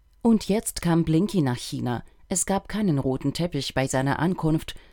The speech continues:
und es war ziemlich offensichtlich, was die Chinesen von ihm hielten. Am Flughafen von Shanghai wurde er von einer Person empfangen, die in der offiziellen Hierarchie Chinas noch weit unten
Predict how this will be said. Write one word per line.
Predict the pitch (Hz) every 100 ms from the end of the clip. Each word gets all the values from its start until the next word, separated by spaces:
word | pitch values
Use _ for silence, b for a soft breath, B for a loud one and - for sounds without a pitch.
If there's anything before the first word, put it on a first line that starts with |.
| b
und | 226
es | 220 -
war | 196
ziemlich | - 196 190 175 -
offensichtlich, | 170 175 170 - - 127 - B B -
was | 214 -
die | 214
Chinesen | 196 160 175 135
von | 120 135
ihm | 156 185
hielten. | 175 180 139 - 131 - b b b b _ _
Am | 190 180
Flughafen | - 196 220 185 190 175
von | - 170
Shanghai | 170 170 156 202 151 131 -
wurde | - 170 180
er | - 165
von | 170 160
einer | 156 147 -
Person | 147 143 190
empfangen, | 156 - 139 139 143 131 b b 214
die | 226
in | 208
der | 190 175
offiziellen | 170 170 - 170 165
Hierarchie | 147 156 139 127 - 147
Chinas | - 185 170 151 - b b -
noch | 185 180
weit | 190 180
unten | - 202 170 143